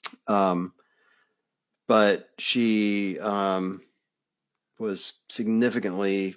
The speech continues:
out of shape and overweight and quite literally sitting there eating a Pop-Tart and looks at my drink and goes, "You know, that's so unhealthy for you, right?" <laughs> And I'm like,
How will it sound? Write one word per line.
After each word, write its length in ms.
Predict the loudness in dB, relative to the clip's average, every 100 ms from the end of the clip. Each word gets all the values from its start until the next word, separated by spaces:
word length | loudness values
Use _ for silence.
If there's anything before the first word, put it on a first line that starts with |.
| _
out 140 | -4 -2
of 60 | 0
shape 340 | 0 -2 -6
and 120 | -6
overweight 640 | -4 -4 -4 -4 -4 -8 _ _ -4
and 220 | -2 0
quite 280 | 2 2 2
literally 460 | 4 6 6 6 4
sitting 340 | 2 2 4
there 200 | 4 2
eating 340 | 2 2 4
a 60 | 2
Pop-Tart 760 | 0 -2 -2 -2 -2 0 -4 -12 _ _ _ _ _ -6
and 180 | 0 2
looks 240 | 2 2
at 240 | 0 0 -2
my 140 | 0
drink 260 | 2 2 2
and 100 | -2
goes, 340 | -2 -2 -6
"You 120 | -2 0
know, 120 | 0
that's 200 | 0 0
so 300 | 0 2 0
unhealthy 360 | -2 -2 -4 -6
for 220 | -8 -8
you, 140 | -8
right?" 360 | -4 -2 -2 -2
<laughs> 80 | -4 -4 -4 -8 -10 -10 0
And 80 | 4
I'm 60 | 6
like, 200 | 6 4